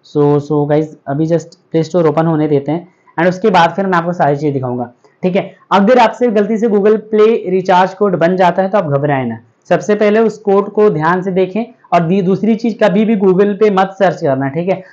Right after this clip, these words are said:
आप में से maximum लोग हैं जब आपसे Google Play Recharge code बन जाता है तो आप में से maximum लोग हैं जाके Google पे search करते हो कि PhonePe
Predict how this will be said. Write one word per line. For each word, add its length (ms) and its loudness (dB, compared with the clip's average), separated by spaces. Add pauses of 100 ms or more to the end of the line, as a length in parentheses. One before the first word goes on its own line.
(100)
आप 120 2
में 100 -2
से 160 -2
maximum 420 -4
लोग 200 0
हैं 160 -2 (200)
जब 160 2
आपसे 300 2
Google 300 2
Play 200 0
Recharge 340 -2
code 180 -2
बन 180 2
जाता 260 0
है 180 0 (220)
तो 60 2
आप 40 0
में 80 -2
से 80 -4
maximum 420 -2
लोग 160 0
हैं 80 -2
जाके 260 2
Google 360 2
पे 80 2
search 340 0
करते 320 0
हो 140 4
कि 420 -4
PhonePe 420 0